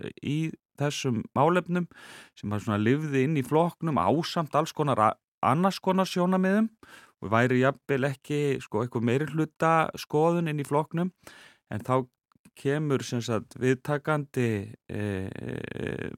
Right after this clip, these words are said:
dómsmálaráðherra Guðrún Hafsteinsdóttir og svo formaður Sjálfstæðisflokksins kannski sérstaklega, Bjarni Benediktsson, og þau hamra þetta inn að, eh, hörð afstaða, eh, Jóns Gunnarssonar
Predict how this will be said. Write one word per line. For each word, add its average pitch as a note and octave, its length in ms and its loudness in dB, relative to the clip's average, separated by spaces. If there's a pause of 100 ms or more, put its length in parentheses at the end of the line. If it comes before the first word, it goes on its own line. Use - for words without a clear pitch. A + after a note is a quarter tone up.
dómsmálaráðherra A2 880 0
Guðrún F2+ 260 -4
Hafsteinsdóttir A2 720 -6
og G2 100 -10
svo F#2 100 -10
formaður C#3 760 -2
Sjálfstæðisflokksins C3 720 -6
kannski G#2+ 300 -6
sérstaklega, G#2+ 640 -4 (480)
Bjarni A#2 320 -2
Benediktsson, A2 680 -4
og B2 100 -6
þau C3 280 0 (600)
hamra D#3 580 4
þetta C#3+ 320 -2 (120)
inn G#2 260 2 (540)
að, G#2 460 2
eh, F2+ 580 -2 (120)
hörð D3+ 400 2
afstaða, B2+ 920 0 (180)
eh, F#2+ 340 -6
Jóns G2+ 280 -4
Gunnarssonar C#3 600 -2